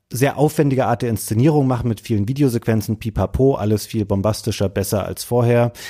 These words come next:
Dafür waren Module einfach nicht geeignet. Dann haben sie gesagt, okay, bringen wir Final Fantasy für die PlayStation. Das war dann so ein bisschen das Ende für die Zusammenarbeit zwischen Nintendo und Square. Und Nintendo wollte auf dem N vierundsechzig wieder ein Rollenspiel haben rund um Super Mario,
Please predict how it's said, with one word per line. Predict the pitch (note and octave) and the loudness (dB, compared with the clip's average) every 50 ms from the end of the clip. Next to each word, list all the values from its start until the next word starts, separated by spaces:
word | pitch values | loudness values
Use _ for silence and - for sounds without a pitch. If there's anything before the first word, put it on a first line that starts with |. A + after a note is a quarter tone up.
| - - - | -16 -14 -6
Dafür | - A2 A2+ - C#3+ A#2+ A2+ | -4 -4 -2 0 0 0 2
waren | A2+ A2 A#2+ B2 A#2+ | 2 2 2 2 2
Module | A#2+ A#2 G#2+ A#2 A#2+ A#2+ C3+ C3 | 2 0 0 0 0 0 0 0
einfach | A#2+ G#2+ - A2 F#2+ | 0 -2 -4 -4 -4
nicht | A2+ - - | -4 -4 -4
geeignet. | - A#2 F2+ A2 C3 D3 - B2 A#2 A#2 - - - - | -4 -2 0 2 0 0 2 0 -2 -2 -2 -6 -14 -12
Dann | - F#2+ G2+ | -8 -6 -4
haben | G#2 G#2+ | -4 -4
sie | G2+ G2+ | -4 -6
gesagt, | G2+ F#2+ G#2 G2+ G2+ - - - | -4 -2 0 -2 -2 -4 -8 -16
okay, | A#2 - - - D#3 F#3+ G#3 G3+ - - - - - - _ | -16 -8 -2 0 0 0 0 -2 -6 -12 -20 -20 -20 -20 _
bringen | - C3 C3 C#3 C3 | -4 -2 0 2 2
wir | C3 B2 | 0 0
Final | - B2 A2+ A2+ G#2+ | 0 0 0 0 0
Fantasy | - A#2 A2 A2 G2+ G#2+ G2+ | 0 0 -2 -2 -2 -6 -8
für | - G#2 | -8 -6
die | G#2 G2 | -8 -4
PlayStation. | - A2 A#2 B2+ - - B2+ A#2+ A#2+ A2+ - C3+ B2+ B2+ B2+ - - - - - - - - | 0 2 2 2 2 2 2 2 2 2 0 0 -2 -2 -4 -6 -12 -20 -20 -20 -20 -8 -4
Das | - A2+ A#2 - - A#2 | -2 -2 -2 -2 -2 0
war | A2+ A2 A2+ | 2 4 4
dann | A2 A#2 A2+ A2 A2 A2 | 4 4 2 2 2 0
so | G#2 G#2+ | 0 -2
ein | G#2 | -4
bisschen | G2+ G2+ - - G#2+ | -6 -6 -4 -4 -2
das | G2+ F#2 - | -2 -4 -4
Ende | - - C3+ D3 D#3 D3+ | -2 0 2 2 2 2
für | - - B2 | 0 -2 -4
die | A2 G#2+ - | -4 -4 -6
Zusammenarbeit | - G#2+ G2+ - C3+ C#3 D3+ C#3+ B2 A2+ A#2 A2+ A2 - | -6 -4 0 0 2 2 2 0 0 2 2 0 0 -2
zwischen | - - A#2 G2+ - A#2 A2 G#2+ A2 - G#2+ | -6 -10 -10 -8 -6 -4 -4 -4 -4 -4 -4
Nintendo | G2 F#2+ F#2+ A2+ B2 C#3 D3 D3+ C#3 C3 | -4 -4 -2 -2 0 0 2 2 0 0
und | C3+ - A#2+ G#2 F#2+ - | -2 -4 -6 -8 -8 -8
Square. | - - A2+ A2 A#2 B2 C3 C3+ C3+ - - - - - _ _ | -6 -2 0 2 4 4 2 2 -2 -6 -14 -20 -20 -20 _ _
Und | _ C3 A#2+ A#2+ A#2 A#2+ A#2 A2+ - - _ - | _ 0 0 2 2 0 0 -2 -6 -12 _ -6
Nintendo | - A#2 G#2 A2+ B2 B2+ B2+ B2 G2+ G2 | -4 -4 -2 0 0 2 2 2 2 2
wollte | F#2 G#2+ C#3 E3 - E3+ - | 4 4 4 4 2 0 -4
auf | - - | -4 -6
dem | - C3 | -6 -4
N | A#2+ A#2 A#2 | -2 -2 -2
vierundsechzig | - B2+ A2+ G#2 A#2 A2+ G2+ - - G#2 G2+ G#2 | -2 -2 -2 0 0 -2 -2 -4 -8 -10 -8 -4
wieder | A2 A2 A#2+ A#2+ - - | -2 0 0 0 0 0
ein | G#2 G#2 G2+ G#2 G2 | -2 -2 0 -2 0
Rollenspiel | F#2 F#2+ G2+ G2+ F#2+ - - - F#2 D#2+ E2+ | 0 0 0 0 0 -4 -6 -8 -6 -6 -4
haben | F#2+ F#2+ G#2+ A#2 C3+ C3+ | 0 0 2 2 2 0
rund | B2+ C#3 C#3 C3 D3+ | 0 -2 -2 -4 -4
um | B2+ A#2 | -8 -10
Super | - C3+ - C#3 C3 | -10 -6 -2 -2 0
Mario, | C3 C3 C3+ C3+ C#3 C#3 C#3 C#3+ C#3+ C#3+ | 2 2 2 2 2 4 4 4 2 2